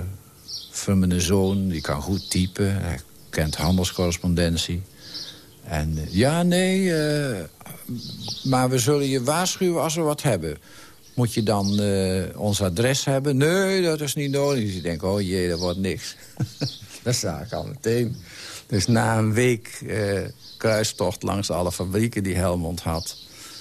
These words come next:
wisten we wel, eh, ja, we zeiden dat niet, maar... Ja, ik zei het wel, maar mijn vader zei, "Oh, dat komt wel, dat, we zullen zien. Die komt nog wel eens op een kantoor." En toen, eh,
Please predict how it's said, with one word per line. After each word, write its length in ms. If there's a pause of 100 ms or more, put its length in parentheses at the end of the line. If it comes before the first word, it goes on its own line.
(300)
wisten 340
we 80
wel, 480
eh, 80 (460)
ja, 360
we 100
zeiden 340
dat 160
niet, 240
maar... 260
Ja, 60
ik 200
zei 220
het 140
wel, 260
maar 140
mijn 140
vader 360
zei, 140
"Oh, 180
dat 140
komt 260
wel, 180
dat, 180
we 360
zullen 320
zien. 480 (1300)
Die 100
komt 200
nog 120
wel 140
eens 120
op 140
een 80
kantoor." 600 (1500)
En 180
toen, 380
eh, 380